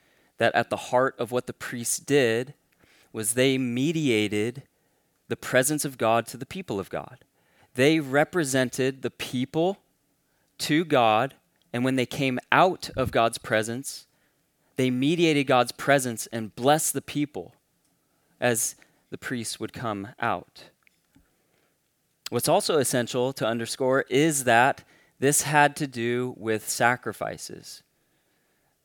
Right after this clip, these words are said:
Blood had to be shed. One of the main functions of a,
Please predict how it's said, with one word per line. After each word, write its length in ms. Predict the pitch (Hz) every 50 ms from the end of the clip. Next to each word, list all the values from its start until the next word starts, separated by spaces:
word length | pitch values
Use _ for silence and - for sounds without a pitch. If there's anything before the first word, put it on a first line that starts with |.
| _ _ _ _ _ 123
Blood 300 | 117 131 139 139 143 143
had 320 | 123 - 135 131 127 127
to 80 | 127 131
be 160 | 123 123 113
shed. 560 | 107 - - - 123 113 85 76 - - - _ _ _ _ _ _ _ _ _ _ _ _ _ _ _ _ -
One 80 | 127
of 80 | 147 160
the 60 | 147
main 240 | 135 135 139 139 127
functions 480 | - - 131 139 143 - 139 127 120 120
of 160 | 117 104 117
a, 80 | 107